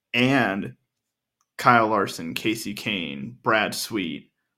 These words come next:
uh, the whole gamut of the High Limit, uh, drivers, Ric-, Rico Abreu and stuff,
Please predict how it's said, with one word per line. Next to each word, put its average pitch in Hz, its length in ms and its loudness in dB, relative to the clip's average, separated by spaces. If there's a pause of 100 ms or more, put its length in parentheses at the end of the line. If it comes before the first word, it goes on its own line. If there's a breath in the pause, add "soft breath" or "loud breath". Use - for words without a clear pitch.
(120)
uh, 78 280 -6
the 104 100 -10
whole 113 220 0
gamut 110 360 -4
of 98 140 -2
the 98 140 -2
High 110 220 0
Limit, 92 340 -8 (460)
uh, 82 320 0
drivers, 110 440 -2
Ric-, 113 240 0
Rico 117 320 2
Abreu 87 380 0
and 82 100 -6
stuff, - 300 -6